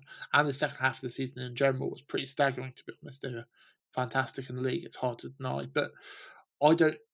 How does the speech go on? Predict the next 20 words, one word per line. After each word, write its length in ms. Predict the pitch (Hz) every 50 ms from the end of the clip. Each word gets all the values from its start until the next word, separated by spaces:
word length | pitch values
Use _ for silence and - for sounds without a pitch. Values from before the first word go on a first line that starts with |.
| _ _ _ _
think 300 | - 143 135 135 135 -
it 180 | - - - - - - - _ _ _
would 160 | - 147 147 135
have 100 | 131 123
been 120 | 139 131
that 220 | 135 139 147 139
surprising 420 | - - - 139 139 143 131 127 127
to 100 | - 127
see 120 | 131 - 135
Atletico 460 | 131 131 - 131 131 - - - 123
win 160 | 135 160 165
it 100 | 151 139
this 180 | 131 - - -
year. 260 | - - - - 131 - - _ _ _ _ _ -
Obviously, 220 | 160 143 135 156 147
finishing 360 | 131 185 170 170 - 143 131
third, 500 | 135 - - 151 147 143 143 147 147 - - - -
joint 300 | - - 156 139 139 139
with 100 | 147 151
Sevilla, 560 | - - 143 127 143 139 139 143 143 139 135